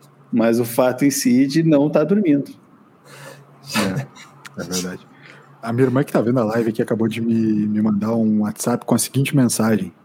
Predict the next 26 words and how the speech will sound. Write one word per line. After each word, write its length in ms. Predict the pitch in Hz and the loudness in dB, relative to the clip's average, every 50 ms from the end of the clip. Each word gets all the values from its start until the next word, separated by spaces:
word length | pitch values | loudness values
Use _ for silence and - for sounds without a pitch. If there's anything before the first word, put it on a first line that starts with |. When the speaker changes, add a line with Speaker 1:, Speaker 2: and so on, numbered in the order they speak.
| _ _ _ - - - - - - - _ - | _ _ _ -20 -20 -20 -20 -20 -20 -20 _ -4
Speaker 2:
"Dorme 380 | 110 107 123 135 147 156 165 | 0 2 4 4 4 4 4
de 120 | 139 131 135 | 4 4 4
olho 140 | 139 151 | 4 4
aberto 420 | 139 107 107 120 131 135 - - 117 | 4 2 2 2 0 0 -2 -2 -2
vendo 200 | 127 131 131 131 | 0 0 2 2
N 120 | 131 139 | 0 0
B 320 | 131 135 117 110 113 107 - _ _ - _ _ _ _ _ - _ - - - _ - | 2 2 2 0 0 -2 -6 _ _ -20 _ _ _ _ _ -20 _ -20 -20 -12 _ -2
A." 60 | - | 0
<laughs> 420 | - - - - - - - - - - - - - - 139 - - - - - - - - - | 0 0 -2 -4 -6 -10 -14 -16 -18 -18 -20 -12 -10 -10 -8 -8 -8 -6 -6 -6 -6 -4 -4 -4
A 960 | - - - - - - - - - - - - - - - - - - - | -4 -4 -4 -2 -2 -2 -2 -2 -2 0 0 0 -2 -2 -2 -2 -2 -2 -2
última 300 | - - 220 - 135 117 | -2 0 0 2 0 2
vez 240 | 110 123 131 139 - | 2 2 2 0 -2
em 20 | |
que 120 | 127 - 139 | -2 0 2
eu, 220 | 120 120 117 113 - - 139 139 - - | 2 2 2 0 -4 -4 -2 -2 -2 -2
da 180 | 123 117 110 117 | -2 -2 0 0
última 200 | - - - - | 0 2 2 2
vez 80 | - - | 0 0
que 120 | - 120 | 0 -2
eu, 160 | 120 117 113 110 107 | 0 0 0 0 -2
em 40 | |
que 120 | 110 - 117 | 0 0 0
eu 100 | 107 104 | 0 -2
fui 220 | - - - 113 | -2 0 0 0
visitar 400 | 110 113 110 - - 113 110 104 101 | 2 0 -2 -4 -2 -2 -2 0 0
ela, 380 | 104 104 110 117 123 127 127 | 0 0 0 0 0 0 -2